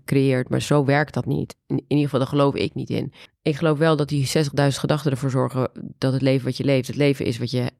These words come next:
hebt. Dus wat er in je binnenwereld gebeurt, eh, reflecteert op je buitenwereld of andersom. Alleen, ehm, hoe doe je die gedachten dan beïnvloeden? Ja, door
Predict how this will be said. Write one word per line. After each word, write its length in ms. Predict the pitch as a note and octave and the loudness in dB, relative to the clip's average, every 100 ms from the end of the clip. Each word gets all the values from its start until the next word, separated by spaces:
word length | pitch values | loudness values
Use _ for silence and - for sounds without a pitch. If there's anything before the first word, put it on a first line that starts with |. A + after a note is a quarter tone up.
| - - | -10 -2
hebt. 220 | D3 - | 0 0
Dus 180 | C3 A#2+ | -2 0
wat 160 | C3 | -2
er 80 | - | 0
in 120 | - | 2
je 80 | C3+ | 2
binnenwereld 440 | B2 D3 C#3 C3+ C3 | 2 2 2 0 -2
gebeurt, 380 | - B2+ B2+ | 0 0 0
eh, 120 | - B2 - | -2 -4 -6
reflecteert 580 | - - B2+ - - C#3 | -8 -6 -4 -2 0 0
op 80 | C3 | 0
je 80 | C3+ | 0
buitenwereld 640 | B2+ C3 C3+ B2 B2+ B2 | 0 -2 -2 -4 -4 -8
of 100 | - | -6
andersom. 460 | - A2 A#2+ A#2 C3+ - - - | -6 -6 -6 -8 -10 -16 -20 -2
Alleen, 480 | D#3 D3+ D3 D3+ - | 2 4 4 2 -2
ehm, 600 | - C#3 C3+ C3+ C3+ C3+ - | -4 -2 -2 -2 -4 -6 -4
hoe 220 | D3+ E3+ | 0 2
doe 120 | D#3+ | 2
je 60 | C#3+ | 2
die 100 | C3+ | 0
gedachten 400 | C#3 F3 - F3 | 0 0 0 -4
dan 200 | - C3 | 0 0
beïnvloeden? 520 | C3 - C3 C3 C3+ D3+ | 0 0 -2 -2 -2 0
Ja, 160 | C3 | -2
door 320 | C3 C#3 C#3 | 0 -2 -2